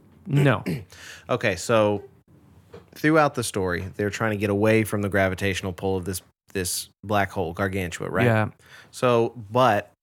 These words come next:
Speaker 2: what they need is the information of the collapsed star and how it aff-,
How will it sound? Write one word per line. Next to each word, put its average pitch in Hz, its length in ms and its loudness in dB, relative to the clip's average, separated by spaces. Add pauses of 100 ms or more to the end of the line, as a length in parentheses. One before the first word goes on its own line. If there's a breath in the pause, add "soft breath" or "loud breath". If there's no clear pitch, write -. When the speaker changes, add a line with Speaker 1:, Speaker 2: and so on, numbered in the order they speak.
(560 loud breath)
Speaker 2:
what 120 320 2
they 110 140 2
need 107 560 -2
is 98 500 -2
the 107 200 -2
information 98 800 -2
of 104 280 -2
the 101 80 -6
collapsed 98 580 -2
star 107 560 2
and 95 180 -6
how 98 480 0
it 104 240 -2
aff-, - 280 -12